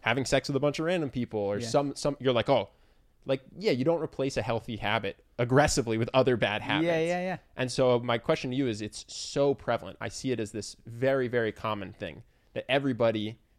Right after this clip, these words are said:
Speaker 1: seems to be suffering from, is this relationship addiction or codependence. And I guess, one, why does that happen so frequently in romantic relationships?
Speaker 2: Mm-hmm.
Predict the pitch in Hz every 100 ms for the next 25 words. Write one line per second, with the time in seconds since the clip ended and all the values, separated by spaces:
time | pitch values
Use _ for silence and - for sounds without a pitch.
0 | - - 135 113 113 127 107 90 95 -
1 | 85 110 110 113 107 107 107 104 107 -
2 | - - 92 95 - 113 107 - 95 95
3 | 92 - - - - _ _ - 107 107
4 | 110 113 127 123 113 120 151 131 107 110
5 | 127 120 107 107 104 123 139 - 113 -
6 | 107 123 123 117 107 104 123 127 127 -
7 | 165 196 - 151 139